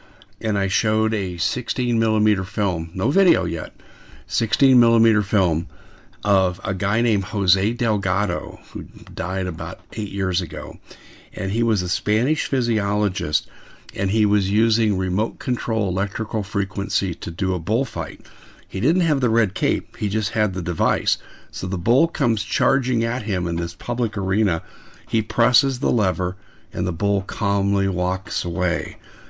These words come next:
And he was able to neutralize the anger response in his limbic system, which is the center of your emotions. Well, uh, Yale was so enthralled with him, they brought him over to the United States. And this is, I think, nineteen sixty-one when he first came over here.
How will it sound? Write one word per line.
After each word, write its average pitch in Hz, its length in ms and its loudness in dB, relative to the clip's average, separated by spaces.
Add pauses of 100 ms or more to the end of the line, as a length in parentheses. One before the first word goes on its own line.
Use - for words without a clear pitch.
(100)
And 95 100 2
he 90 40 6
was 92 180 4
able 104 320 6
to 101 160 2
neutralize 92 720 4
the 98 220 -4
anger 104 340 2
response 85 600 -2
in 90 80 2
his 82 180 -2
limbic 120 380 0
system, 85 400 0
which 82 240 -4
is 87 100 -4
the 82 120 -8
center 87 360 0
of 82 100 -2
your 87 140 0
emotions. 127 560 2 (640)
Well, 101 320 4 (260)
uh, 98 160 -2
Yale 104 460 2
was 92 200 -4
so 95 300 0
enthralled 107 480 -2
with 95 140 -2
him, 90 140 -4
they 95 100 -2
brought 87 260 -2
him 90 140 -2
over 92 220 -2
to 98 120 -6
the 87 100 -4
United 82 300 -4
States. 120 380 -4
And 92 80 -4
this 101 200 2
is, 95 280 -6 (160)
I 98 40 -14
think, - 240 -12
nineteen 98 320 -4
sixty-one 92 800 -4
when 90 100 -4
he 85 80 -6
first 92 320 -10
came 87 200 -6
over 90 220 -4
here. 85 300 -8